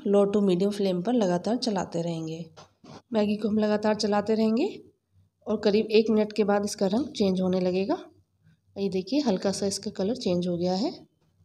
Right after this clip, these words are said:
अभी मैगी को थोड़ा और भूनेंगे, तब तक कि इसमें डार्क कलर ना आ जाए। और ये देखिए, हमारी मैगी का डार्क कलर आ गया है। भाई, इतना ही हमें इसको कुक करना है। और अब हम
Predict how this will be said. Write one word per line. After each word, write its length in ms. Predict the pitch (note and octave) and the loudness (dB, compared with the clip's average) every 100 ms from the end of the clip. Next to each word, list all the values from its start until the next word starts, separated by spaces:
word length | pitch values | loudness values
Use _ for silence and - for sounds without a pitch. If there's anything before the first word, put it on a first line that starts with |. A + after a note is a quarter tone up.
| _ _ - | _ _ -6
अभी 160 | G#3 | -2
मैगी 260 | G#3 G3+ G3+ | 0 0 0
को 80 | G#3 | -2
थोड़ा 260 | G#3 G3 | 0 2
और 100 | G3 | 2
भूनेंगे, 440 | G3 G#3 G#3 A#3 G#4 - | 2 0 0 0 -2 -6
तब 120 | - - | -8 -4
तक 100 | G3 | -2
कि 100 | G3+ | -2
इसमें 240 | G3 G#3+ | -4 0
डार्क 220 | G3 F3+ F3 | 0 0 0
कलर 180 | F#3+ F#3+ | 0 0
ना 140 | F#3+ | -2
आ 40 | F#3+ | -2
जाए। 220 | A3+ C4 | -2 -4
और 220 | C4 F#3+ | -6 -4
ये 100 | F3 | -4
देखिए, 480 | F3 F3 B3 C#4 - _ _ _ - | -6 -6 -6 -8 -12 _ _ _ -8
हमारी 140 | G3 | -4
मैगी 240 | F3+ F3 F3 | -2 -2 -2
का 140 | F#3+ F#3 | -2 0
डार्क 220 | F3 F3 | 0 0
कलर 260 | F3+ F3+ E3+ | 0 0 0
आ 120 | D#3+ | -2
गया 180 | E3 F#3 | -4 -4
है। 160 | G3+ | -6
भाई, 760 | C4+ _ _ _ _ _ - G3 | -10 _ _ _ _ _ -10 -8
इतना 220 | F#3+ G3 | -2 0
ही 100 | G#3 | 2
हमें 200 | F#3+ F3+ | 2 0
इसको 260 | F3+ - G3 | -2 -6 -10
कुक 260 | - F3 | -12 -10
करना 280 | - E3+ E3 | -6 -4 -4
है। 260 | F#3 G#3+ C#4 - _ _ _ _ _ | -6 -8 -10 -12 _ _ _ _ _
और 120 | A3 A3 | 0 2
अब 100 | G3 | 4
हम 220 | A3 | 2